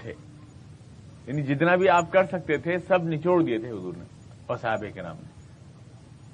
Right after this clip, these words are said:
اللہ میں بھی نہیں ٹھولا، چھوڑا تھا سارا کام کہ تو ہی کر لے بس، اب ابھی لے بھیج اور تباہ کر دے انہیں، یہ نہیں تھا، بلکہ صحابہ کرام نے سب کچھ کیا اور اس کے بعد پھر دعا مانگی۔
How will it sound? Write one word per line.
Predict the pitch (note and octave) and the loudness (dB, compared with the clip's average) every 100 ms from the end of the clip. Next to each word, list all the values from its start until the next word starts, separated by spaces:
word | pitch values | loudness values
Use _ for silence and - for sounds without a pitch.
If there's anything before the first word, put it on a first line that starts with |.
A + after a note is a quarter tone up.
| - - | -20 -10
اللہ | A#2+ C3+ | 0 2
میں | D#3+ F3 | 4 2
بھی | D3+ | 0
نہیں | F3 | -2
ٹھولا، | F#3 D3+ C3+ A#2+ A#2+ A#2 A2 | 2 2 0 -6 -10 -10 -2
چھوڑا | C3+ | 0
تھا | B2+ B2+ A2+ A#2 | 0 -2 -4 -4
سارا | A#2 A2+ | -2 -2
کام | A2+ A2+ | -4 -6
کہ | A2+ A#2 | -10 -4
تو | |
ہی | B2 | -4
کر | G#2+ G2 | -2 -2
لے | F2+ | -4
بس، | E2+ D#2+ - - - - - - - - - - - | -8 -12 -18 -20 -20 -20 -20 -20 -20 -20 -20 -20 -4
اب | A#2 B2 | 2 4
ابھی | B2 | 4
لے | C3+ A#2 | 2 0
بھیج | C3 C3+ B2+ | 0 0 -2
اور | |
تباہ | A#2+ A#2+ A2+ | 2 2 2
کر | G#2+ | -2
دے | F#2 F2+ | -6 -8
انہیں، | F2 E2+ - - - - A2 | -8 -12 -16 -20 -20 -16 -8
یہ | A#2+ | -4
نہیں | D#3 | -4
تھا، | G#2+ F2 - - - - - - - | -4 -10 -12 -20 -20 -20 -20 -18 0
بلکہ | C3+ C#3+ F#3 F3 - - - | 0 2 0 0 -4 -20 -8
صحابہ | C3+ B2+ D3+ C#3 | 0 2 2 2
کرام | B2+ C#3+ | 2 2
نے | D#3 D#3 C3+ - | 0 -2 -4 0
سب | F3+ E3 | 0 0
کچھ | F#3 F#3+ - A#2+ | -2 -6 -6 -4
کیا | D3 D#3+ | 4 4
اور | C#3 | 4
اس | D3 - | -2 -6
کے | B2 | -2
بعد | A2+ A#2 A#2 | 2 2 2
پھر | D#3 | -6
دعا | B2+ G2+ E2 | -4 -4 -4
مانگی۔ | E2 - | -8 -16